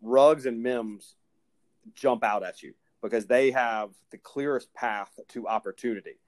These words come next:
Now, they're also in much worse offenses than a lot of these other guys are,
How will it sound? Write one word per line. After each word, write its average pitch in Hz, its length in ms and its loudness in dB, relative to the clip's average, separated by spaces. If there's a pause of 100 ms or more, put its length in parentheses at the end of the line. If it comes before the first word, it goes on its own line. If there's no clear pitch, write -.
(240)
Now, 110 200 0
they're 117 160 2
also 123 340 0
in 110 440 -12 (680)
much 127 280 -2
worse 117 220 -2 (120)
offenses 110 760 -2
than 117 140 -4
a 107 40 -2
lot 127 160 2
of 131 80 -2
these 120 160 -6
other 110 220 0
guys 95 240 -4
are, 87 260 -6